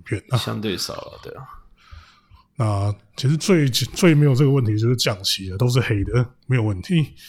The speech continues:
Speaker 1: 而且他将棋也不会用黑白来，黑白来讲，他们是王将跟玉将。
Speaker 2: 对啊，就等于是中文就是将跟帅嘛。
Speaker 1: 对，那问题是象棋就感觉有点微妙欸，是黑色跟红色。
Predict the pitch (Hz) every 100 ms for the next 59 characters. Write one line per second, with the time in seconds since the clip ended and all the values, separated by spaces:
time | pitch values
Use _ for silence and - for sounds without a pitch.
0 | - 151 135 143 - - - 165 139 131
1 | 113 101 120 127 127 117 - 117 107 95
2 | 92 92 - _ - - 139 113 104 98
3 | 95 95 110 123 113 127 120 110 117 147
4 | 120 113 120 127 98 - 101 - _ _
5 | - 117 107 104 - 117 85 76 95 117
6 | 95 90 76 139 - - 113 110 78 76
7 | 98 82 - _ - - 95 69 90 -
8 | 69 - - - - 117 98 - - -
9 | - - - 175 165 156 170 156 - _
10 | - - _ _ - - 233 135 - 113
11 | 120 127 147 - _ _ _ _ _ _
12 | - 117 147 160 98 98 110 147 95 92
13 | 156 - 147 147 156 120 120 101 87 95
14 | 104